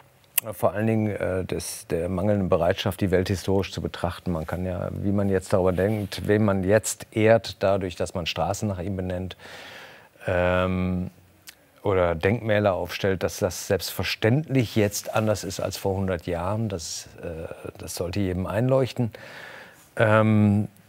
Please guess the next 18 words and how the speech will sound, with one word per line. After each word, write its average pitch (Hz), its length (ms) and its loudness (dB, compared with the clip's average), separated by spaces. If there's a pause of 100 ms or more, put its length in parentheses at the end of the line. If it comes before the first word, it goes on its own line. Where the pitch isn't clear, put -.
dass 113 300 2
man 110 560 4
das, - 400 0 (400)
äh, 104 440 4 (200)
verändern 127 540 2
muss, 113 200 2
was 107 140 2
vor 107 140 2
hundert 104 220 2
Jahren 131 280 2
passiert, 120 800 2 (380)
äh, 104 600 -4
halte 98 200 0
ich 92 100 -4
auch 98 100 2
für - 140 -6
völlig 104 320 0
skurril, 113 560 2